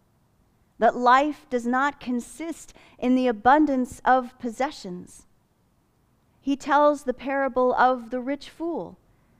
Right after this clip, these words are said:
who doesn't share the overflow of his harvest, the parable of the rich man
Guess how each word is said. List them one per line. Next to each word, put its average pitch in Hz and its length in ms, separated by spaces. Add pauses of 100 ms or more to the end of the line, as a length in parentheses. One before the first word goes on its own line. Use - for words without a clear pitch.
who 269 160
doesn't 294 380
share 294 520
the 208 220
overflow 262 680
of 220 160
his 240 160
harvest, 208 540 (460)
the 247 100
parable 285 640
of 254 220
the 277 100
rich 277 300
man 262 480